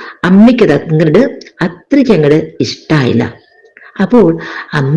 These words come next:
ഇങ്ങനെ ആലോചിച്ചു, താൻ പറയുന്നത് മാത്രം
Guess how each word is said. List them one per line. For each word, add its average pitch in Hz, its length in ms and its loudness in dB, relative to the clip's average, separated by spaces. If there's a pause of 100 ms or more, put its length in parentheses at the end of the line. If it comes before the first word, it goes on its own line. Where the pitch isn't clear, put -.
(140)
ഇങ്ങനെ 139 260 0 (100)
ആലോചിച്ചു, 123 480 0 (2000)
താൻ 220 240 6 (120)
പറയുന്നത് 214 440 4 (120)
മാത്രം 165 720 0